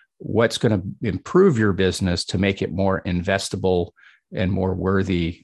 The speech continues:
of being funded. And so that's why when you ask for money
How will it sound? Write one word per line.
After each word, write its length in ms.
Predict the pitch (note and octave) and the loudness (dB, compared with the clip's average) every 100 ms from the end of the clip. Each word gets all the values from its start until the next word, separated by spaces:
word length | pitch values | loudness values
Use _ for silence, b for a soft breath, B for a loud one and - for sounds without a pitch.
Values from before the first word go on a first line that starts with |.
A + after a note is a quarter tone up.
| _ | _
of 420 | F#2+ F2+ F2 - - C3 | -4 -2 -2 -6 -14 -10
being 420 | G2 F#2 F2+ G2 _ _ _ _ - | -4 -2 -2 -6 _ _ _ _ -20
funded. 680 | - A#2+ A2+ A2 F2 - - _ b b b b - | -4 2 4 4 2 -2 -10 _ b b b b -6
And 100 | G#2 | -4
so 120 | - | 0
that's 280 | B2 B2+ - | 2 2 0
why 180 | B2 A#2+ | 0 2
when 140 | A2+ | 4
you 120 | G#2 G2 | 2 0
ask 240 | A2+ - | -2 -2
for 120 | - | 0
money 480 | G#2+ A#2 A2+ G2+ - | 2 4 4 2 -2